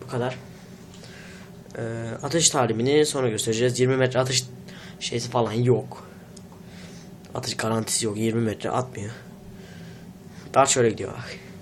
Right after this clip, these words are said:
Mesela şurada atıyorum. Şurası on metre falan olsun. Ya da on beş, bilemedim.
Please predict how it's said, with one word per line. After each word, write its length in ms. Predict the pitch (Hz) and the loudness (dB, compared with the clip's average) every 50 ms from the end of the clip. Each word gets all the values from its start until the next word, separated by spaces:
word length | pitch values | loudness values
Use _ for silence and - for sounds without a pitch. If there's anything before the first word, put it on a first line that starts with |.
| - - - - - - - - - - - - - - - - - | -16 -14 -10 -8 -8 -8 -8 -12 -16 -16 -16 -18 -18 -18 -18 -14 -10
Mesela 400 | - 123 123 123 120 117 123 127 | -6 -4 -2 0 0 0 0 0
şurada 340 | - - - 131 110 117 113 | -2 -2 -2 0 0 0 0
atıyorum. 420 | 113 120 120 - 113 98 104 120 123 - - - - - - - - - - - - - - - - - - - - - - - - - - - - - - - - - - - - - - - - - - - - - - - - - - - - - - - - - - - - - - - - - - - - - - - - - - - - - - - - - - - - - - - - - - - - - - - - - - - - - - - - - - - - - - - - - | 0 -2 -2 -2 -2 -2 -4 -6 -8 -10 -14 -16 -18 -18 -18 -18 -18 -18 -18 -18 -18 -18 -18 -18 -18 -18 -18 -18 -18 -18 -18 -18 -18 -18 -16 -14 -14 -14 -12 -12 -12 -14 -14 -14 -14 -14 -14 -16 -16 -16 -14 -14 -14 -14 -14 -16 -16 -16 -16 -18 -16 -16 -16 -16 -16 -16 -16 -16 -16 -16 -16 -16 -16 -16 -16 -14 -12 -10 -8 -8 -8 -10 -12 -14 -16 -16 -16 -16 -16 -16 -16 -16 -16 -16 -16 -16 -16 -16 -16 -16 -16 -16 -16 -16 -16 -16 -16 -16 -16 -16 -16 -18 -18 -18 -18 -18 -18 -18 -18 -16 -14 -8
Şurası 520 | - - 143 123 120 - - 120 123 127 - - - - - | -2 0 2 2 2 0 -2 -4 -6 -6 -8 -10 -12 -8 -4
on 160 | - 135 123 | -4 -2 -2
metre 260 | 117 95 - - 123 | -2 -4 -4 -4 -4
falan 280 | 120 117 101 101 95 90 | -4 -4 -6 -6 -8 -8
olsun. 280 | 95 95 - - - - - - - - - - - - - - - - - - | -10 -10 -10 -10 -10 -12 -14 -18 -18 -18 -18 -16 -16 -16 -18 -18 -18 -16 -12 -10
Ya 100 | - - | -8 -6
da 60 | 110 | -6
on 220 | 107 98 - - | -6 -6 -8 -8
beş, 240 | - - - - - | -10 -10 -10 -12 -10
bilemedim. 360 | 110 110 - - - - - | -10 -10 -10 -10 -12 -14 -14